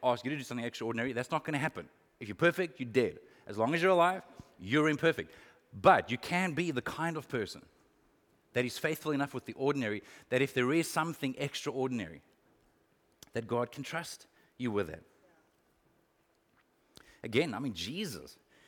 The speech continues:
is quoted in Matthew twenty-five saying pretty much the same thing, where in verse twenty-nine it says, "To those who use well what they are given,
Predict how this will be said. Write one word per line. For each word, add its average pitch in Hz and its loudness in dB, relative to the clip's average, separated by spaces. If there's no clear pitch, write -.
is 127 -6
quoted 120 0
in 127 -2
Matthew 135 2
twenty-five 113 -4
saying 117 0
pretty 170 0
much 147 0
the 131 -8
same 120 0
thing, 98 -6
where 131 4
in 120 4
verse 131 4
twenty-nine 143 2
it 110 -8
says, 127 -2
"To 127 -6
those 147 2
who 143 -6
use 131 -4
well 143 2
what 139 0
they 131 -4
are 143 4
given, 82 -4